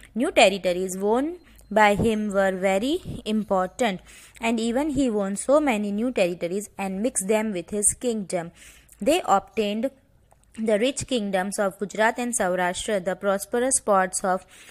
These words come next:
Bhrigu Kutch, now presently known as Bharuch, and Stambhi Tirth, known as Khambat। तो कौन कौन से किंगडम्स उन्होंने जीत लिए? तो गुजरात and सौराष्ट्र, then prosperous means बहुत समृद्ध, जो ports means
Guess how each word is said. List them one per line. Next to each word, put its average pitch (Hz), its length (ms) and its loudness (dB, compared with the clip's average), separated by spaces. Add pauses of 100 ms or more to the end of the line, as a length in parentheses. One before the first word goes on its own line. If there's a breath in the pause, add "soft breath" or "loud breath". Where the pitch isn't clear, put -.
(180 loud breath)
Bhrigu 226 360 0
Kutch, 202 320 2 (380)
now 208 340 0
presently 220 500 -2
known 214 240 -4
as 185 200 -6
Bharuch, 202 380 -2 (360 loud breath)
and 214 220 -4 (100)
Stambhi 214 460 0 (100)
Tirth, 208 360 -4
known 208 260 -4
as 226 200 2 (120)
Khambat। 196 580 -8 (760)
तो 285 80 -2
कौन 247 320 2
कौन 302 220 -2
से 330 160 2
किंगडम्स 196 680 0
उन्होंने 214 420 0
जीत 208 340 -4
लिए? 196 280 -2
तो 240 180 0
गुजरात 190 540 2
and 240 160 -2
सौराष्ट्र, 190 580 0
then 220 220 -4
prosperous 214 600 0
means 196 300 -4
बहुत 202 360 0
समृद्ध, 196 480 -2
जो 208 320 -4
ports 208 420 2
means 208 180 -6